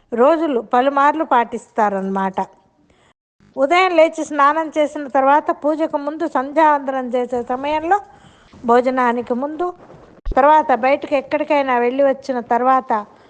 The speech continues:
ముఖం, కాళ్ళు, చేతులు కడుక్కున్న తర్వాత ఆచమనం చేయవచ్చు. సంస్కృతంలో "గోకర్ణాకృతి హస్తేన భాషమగ్న జలం పిబేత్" అని వర్ణించారు. అంటే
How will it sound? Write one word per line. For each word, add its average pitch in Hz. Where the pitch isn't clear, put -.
ముఖం, 269
కాళ్ళు, 277
చేతులు 269
కడుక్కున్న 262
తర్వాత 277
ఆచమనం 277
చేయవచ్చు. 190
సంస్కృతంలో 294
"గోకర్ణాకృతి 294
హస్తేన 247
భాషమగ్న 302
జలం 302
పిబేత్" 302
అని 320
వర్ణించారు. 220
అంటే 226